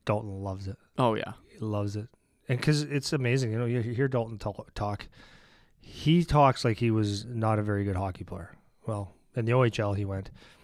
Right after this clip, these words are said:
Speaker 1: twenty-first overall, and, and probably if there was, if they were doing the draft, maybe he would have went earlier. Who knows? He was a great player, but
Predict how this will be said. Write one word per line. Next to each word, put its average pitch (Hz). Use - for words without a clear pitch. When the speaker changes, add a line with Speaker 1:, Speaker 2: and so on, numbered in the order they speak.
Speaker 1:
twenty-first 107
overall, 98
and, 107
and 101
probably 104
if -
there 113
was, 101
if 131
they 113
were 107
doing 110
the 101
draft, 104
maybe 104
he 107
would 104
have 101
went 98
earlier. 101
Who 104
knows? 98
He -
was 110
a 104
great 107
player, 98
but 110